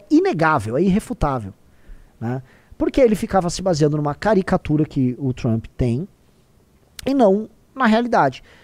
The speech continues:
E quando você faz política baseada apenas em caricatura, você termina com isso,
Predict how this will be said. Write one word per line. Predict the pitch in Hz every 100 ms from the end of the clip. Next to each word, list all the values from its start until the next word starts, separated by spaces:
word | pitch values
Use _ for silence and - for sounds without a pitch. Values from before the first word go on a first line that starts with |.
| -
E |
quando | 180 208
você | 226 -
faz | 196 180
política | - 190 170 -
baseada | 156 147 147
apenas | 139 151 151
em | 151
caricatura, | 147 147 143 147 170
você | 180 190
termina | 190 196 190 190
com | 277
isso, | 226 160 -